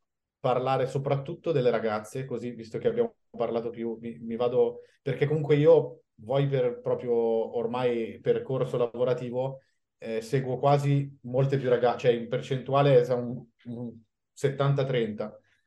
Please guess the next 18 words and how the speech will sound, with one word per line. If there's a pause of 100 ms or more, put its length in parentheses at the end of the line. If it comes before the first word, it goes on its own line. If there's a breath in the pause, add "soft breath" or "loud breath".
(120)
quasi
ottanta
venti,
perché
comunque
dall'esterno
vengo
ormai
visto
come
una
persona
che
segue
più
ragazze,
di
conseguenza